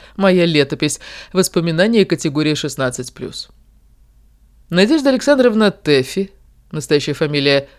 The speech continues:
Лохвицкая, годы жизни тысяча восемьсот семьдесят второй, тысяча девятьсот пятьдесят второй,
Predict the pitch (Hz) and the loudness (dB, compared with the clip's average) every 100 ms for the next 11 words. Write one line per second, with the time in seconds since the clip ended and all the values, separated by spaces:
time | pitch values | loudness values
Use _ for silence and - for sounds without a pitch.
0 | _ _ 175 165 - 139 123 - 190 170 | _ _ -2 -2 -2 -6 -6 -4 -2 0
1 | 151 143 190 170 143 147 147 139 151 156 | 0 0 0 -2 -2 -2 -2 -4 -4 -4
2 | 143 147 131 - 151 196 160 139 139 147 | -2 -4 -6 -2 2 2 2 -4 -2 -2
3 | 147 - 143 143 147 135 160 190 247 | -2 -4 -4 -2 -2 0 2 4 4